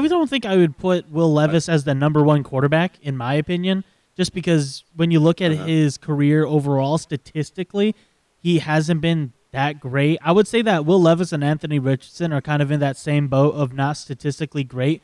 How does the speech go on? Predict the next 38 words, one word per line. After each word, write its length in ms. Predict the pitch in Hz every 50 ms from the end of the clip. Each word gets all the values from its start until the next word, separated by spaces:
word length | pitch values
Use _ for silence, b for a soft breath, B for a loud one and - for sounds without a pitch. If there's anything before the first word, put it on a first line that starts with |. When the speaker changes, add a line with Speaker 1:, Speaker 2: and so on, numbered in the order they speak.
| _ _ _ _ _ -
Speaker 1:
but 100 | 156 151
both 300 | 131 - 151 160 165 156
have 200 | 165 160 151 143
the 80 | 143
measurables 840 | 139 135 135 135 143 139 156 147 147 147 151 151 160 165 156 - - -
to 120 | - 147
be 400 | 139 127 151 139 135 139 139 127 - -
good 320 | 143 139 139 139 143 139
N 160 | - 147 143 143
F 140 | 131 -
L 100 | 147 135
quarterbacks. 720 | 127 _ - 135 131 139 139 139 147 151 165 - - - - _ _ _ _ _ _
Kind 220 | - 190 196 208 208
of 120 | 196 170
that 220 | 170 180 165 147 151
Mitch 420 | 143 135 139 151 160 - - - -
Speaker 2:
Mm-hmm. 180 | - 165 147 -
Speaker 1:
Trubisky 600 | 135 135 131 127 131 151 160 147 139 131 131 - _
slash 400 | _ - - 160 143 143 139 196
Speaker 2:
You 60 | 220
know 60 | 226 135
Speaker 1:
Daniel 420 | 147 143 143 147 151 151 147 143
Jones, 600 | 135 123 139 131 131 131 135 139 147 139 - - _ _ _ _ _ _ -
uh, 440 | 151 143 139 135 131 131 127 127 120 -
character, 580 | - - 147 139 139 135 - - 160 151 151 - _
caricature 520 | - - 160 156 160 170 190 190 170 160 147
Speaker 2:
Or, 40 | 143
Speaker 1:
of 180 | 143 139 131
a 200 | 139 135 131 131 -
Speaker 2:
or 120 | 214 226
Speaker 1:
N 80 | 143 143
F 120 | 135 -
L 160 | 143 135 131
draft 300 | 123 120 135 127 127 -
Speaker 2:
I 120 | 160 170 170
gotcha, 160 | 117 - 123
Speaker 1:
prospect. 280 | 104 113 120 - _ -
Speaker 2:
gotcha. 400 | 131 135 135 - - 127 107